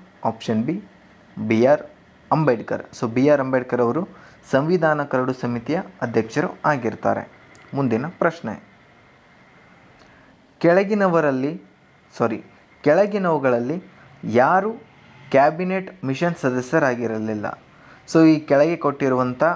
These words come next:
ವ್ಯಕ್ತಿಗಳಲ್ಲಿ ಯಾರು ಕ್ಯಾಬಿನೆಟ್ ಮಿಷನ್ನ ಸದಸ್ಯರಾಗಿರಲಿಲ್ಲ ಅಂತ ಪ್ರಶ್ನೆಯನ್ನು ಕೇಳಿದ್ದಾರೆ.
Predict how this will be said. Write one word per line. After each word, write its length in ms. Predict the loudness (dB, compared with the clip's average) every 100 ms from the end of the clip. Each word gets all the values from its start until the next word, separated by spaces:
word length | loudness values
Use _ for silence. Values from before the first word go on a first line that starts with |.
| -4
ವ್ಯಕ್ತಿಗಳಲ್ಲಿ 720 | -8 -6 -2 0 0 0 0 2
ಯಾರು 340 | 4 2 -2
ಕ್ಯಾಬಿನೆಟ್ 720 | -8 2 2 4 0 -4 -4
ಮಿಷನ್ನ 400 | -6 -4 -4 -4 -6 -8 -4
ಸದಸ್ಯರಾಗಿರಲಿಲ್ಲ 960 | -2 0 2 2 2 -4 -6 -4 0 0
ಅಂತ 200 | 0 -4
ಪ್ರಶ್ನೆಯನ್ನು 640 | -4 -4 -8 -6 -6 -6 -6
ಕೇಳಿದ್ದಾರೆ. 640 | -6 -2 0 0 -4